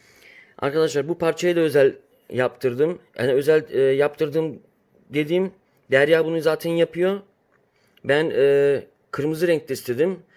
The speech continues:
Öbür pa-, öbür parçalara uysun diye aynı renk istedim. Bunu, e, boyayıp aynı renkten göndermişler bana.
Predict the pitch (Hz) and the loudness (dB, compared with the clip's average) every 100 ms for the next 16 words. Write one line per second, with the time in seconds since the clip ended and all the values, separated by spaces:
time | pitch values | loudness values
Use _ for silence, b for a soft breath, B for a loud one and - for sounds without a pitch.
0 | b b b - 143 139 139 123 139 143 | b b b -6 -4 -6 -4 -4 -4 -4
1 | 147 131 139 131 120 156 151 143 131 143 | -4 -2 0 0 0 -2 -6 -6 -4 -2
2 | 151 156 139 135 - 123 147 147 156 143 | -2 0 0 -2 -4 -6 -4 -2 -2 -2
3 | - 131 139 139 113 135 147 156 160 - | 0 2 4 2 0 4 4 4 -2 -6
4 | - 151 147 131 127 147 151 156 B B | -2 0 0 -2 -4 -4 -4 -6 B B
5 | B - 131 147 147 143 135 - 113 107 | B -4 -2 0 0 0 -4 -4 -4 -4
6 | 117 180 | -4 -6